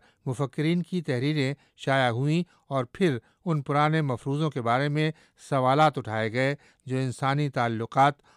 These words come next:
اور اس دنیا کے بارے میں قائم کیے گئے تھے۔ اقتصاب کے اس نئے دور میں آمرانہ سیاسی نظام پر جو بادشاہوں کے لیے قدرت کا ودیعت کردہ حق تسلیم کیا جاتا تھا، سوالات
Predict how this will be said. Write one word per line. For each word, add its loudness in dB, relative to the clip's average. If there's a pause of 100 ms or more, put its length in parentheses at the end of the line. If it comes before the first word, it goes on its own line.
(100)
اور -4
اس -4
دنیا 0
کے -6
بارے 0
میں -4 (360)
قائم 0
کیے -8
گئے 0
تھے۔ -16 (440)
اقتصاب 2
کے 4
اس -4
نئے 2
دور 4
میں 0 (300)
آمرانہ 2 (100)
سیاسی -2
نظام -2
پر 0 (320)
جو 2
بادشاہوں 2
کے 0
لیے 0 (320)
قدرت 0
کا 4
ودیعت 0
کردہ 0
حق -4 (220)
تسلیم -6
کیا -4
جاتا 0
تھا، 0 (420)
سوالات 4